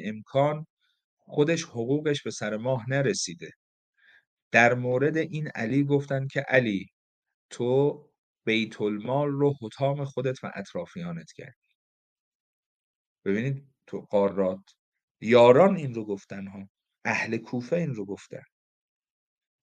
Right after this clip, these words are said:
امیر علیه السلام که مردم از شدت فقر اومده بودن سراغش و شرایط اواخر عثمان خیلی برشون سخت شده بود، بعد از چهار سال و نه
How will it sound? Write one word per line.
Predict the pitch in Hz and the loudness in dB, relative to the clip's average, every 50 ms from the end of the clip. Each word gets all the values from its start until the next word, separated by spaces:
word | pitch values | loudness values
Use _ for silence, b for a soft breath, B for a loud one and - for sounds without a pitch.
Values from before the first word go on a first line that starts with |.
| - - | -2 0
امیر | 123 123 143 160 156 147 | 2 2 2 2 2 2
علیه | 135 131 127 131 120 | 2 2 0 -2 -2
السلام | 123 117 - - 117 120 135 147 143 139 | -6 -8 -6 -4 -2 0 0 0 0 -2
که | 139 139 | -6 -6
مردم | 127 120 113 113 117 131 135 | -6 -4 -4 -4 -2 -4 -4
از | 135 117 - - | -4 -6 -6 -6
شدت | - 110 - - 120 127 - - | -6 -6 -6 -4 -6 -6 -6 -8
فقر | 135 - - - 131 135 143 143 143 120 104 104 | -12 -12 -6 -2 0 2 2 0 0 -2 -4 -4
اومده | 98 95 98 95 95 92 | -4 -4 -4 -4 -4 -6
بودن | 92 95 92 92 90 90 | -8 -8 -8 -10 -10 -10
سراغش | 87 - - - 92 90 90 90 85 85 85 87 82 82 85 - - - _ _ _ _ _ _ _ _ _ _ _ _ _ _ - | -12 -14 -12 -8 -6 -4 -2 -2 -4 -4 -6 -8 -10 -10 -10 -12 -16 -16 _ _ _ _ _ _ _ _ _ _ _ _ _ _ -12
و | 92 95 92 98 95 92 90 90 85 85 85 - _ _ _ _ _ _ _ - - _ _ _ _ - | -6 -2 0 2 2 0 0 -4 -8 -10 -12 -18 _ _ _ _ _ _ _ -20 -20 _ _ _ _ -14
شرایط | - - - - 98 95 98 101 98 95 - - 139 143 139 | -10 -8 -4 0 0 2 4 4 4 4 2 0 -2 -2 0
اواخر | 143 113 92 104 98 98 95 - - - 95 85 - | 0 0 0 0 -2 -2 -2 -2 -4 -4 -4 -4 -4
عثمان | 82 98 - - 113 113 113 | -6 -8 -8 -8 -6 -8 -8
خیلی | 110 - - - 151 165 160 127 | -8 -8 -4 -2 -2 -2 0 -2
برشون | 107 98 92 92 95 95 - - - - 90 | -2 -2 -4 -4 -6 -8 -14 -16 -14 -12 -10
سخت | - - - 92 90 87 - - | -10 -10 -10 -10 -12 -14 -16 -16
شده | - - 95 95 98 90 | -12 -10 -8 -6 -8 -8
بود، | 90 98 120 139 156 147 - _ _ b b b b b b b b b b b b b b b b _ _ _ _ _ _ _ - | -6 -4 -4 -4 -4 -6 -10 _ _ b b b b b b b b b b b b b b b b _ _ _ _ _ _ _ 4
بعد | 113 120 139 151 | 6 6 6 6
از | 160 151 143 - | 4 2 0 -2
چهار | - - 117 104 98 123 139 170 175 | -4 0 0 2 4 8 8 8 8
سال | 170 - - 151 143 143 | 6 2 0 0 0 0
و | 135 127 | 0 -2
نه | 123 131 156 | -2 0 0